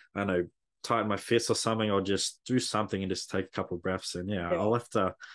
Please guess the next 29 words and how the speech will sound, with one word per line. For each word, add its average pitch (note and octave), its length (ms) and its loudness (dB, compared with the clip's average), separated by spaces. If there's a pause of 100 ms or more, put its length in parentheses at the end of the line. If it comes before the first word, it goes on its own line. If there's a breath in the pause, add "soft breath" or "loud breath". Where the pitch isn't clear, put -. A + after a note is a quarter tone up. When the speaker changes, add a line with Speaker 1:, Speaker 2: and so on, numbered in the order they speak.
(260 loud breath)
Speaker 1:
try G#2+ 200 0
and G2 80 0
see G#2 140 2
if - 100 0
that, F#2+ 260 0
that F#2+ 200 -6
thing, F#2 160 -4 (200)
that F#2 180 -2
fact F2+ 220 -4
is E2 100 -4
true F#2+ 240 -2
or F2+ 60 -2
not. F2 240 -4
But E2+ 260 -2
I, G2 180 0 (320)
as G#2+ 80 -6
soon C#3 140 4
as C3+ 60 6
I A2+ 100 6
heard A#2 180 6
that, G2 80 4
I G2 40 4
was F#2+ 100 2
like, F#2+ 180 0
"That's, A2 320 -4
that's - 200 -2
pretty F#2 260 0
awesome." F2+ 420 -2 (200)
Speaker 2:
Yeah, G#3+ 560 6